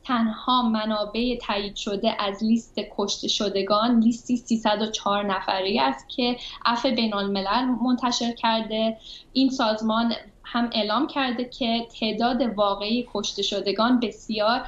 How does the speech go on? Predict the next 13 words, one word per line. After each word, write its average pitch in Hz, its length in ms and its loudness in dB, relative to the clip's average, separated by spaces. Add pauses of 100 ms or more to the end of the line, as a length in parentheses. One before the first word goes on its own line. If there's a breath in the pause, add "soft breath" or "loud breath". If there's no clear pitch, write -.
(220 loud breath)
بیشتر 233 540 2
از 214 220 -2
این 202 140 -6
است، 196 360 -6
ولی 240 260 0
متاسفانه 220 720 -2
با 233 300 2 (360 loud breath)
کمبود 233 640 0
مستندات 214 1080 0 (420 loud breath)
ما، 233 520 4
اه، 208 320 2
فقط 220 460 0
می‌توانیم 269 640 2